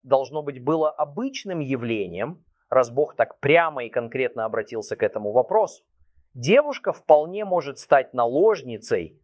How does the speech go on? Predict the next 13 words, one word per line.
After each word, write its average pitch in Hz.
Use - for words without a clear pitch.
своего 117
господина, 95
то 139
есть 120
она 123
не 120
жена, 131
но 160
имеет 185
статус, -
аналогичный 123
статусу 110
жены. 98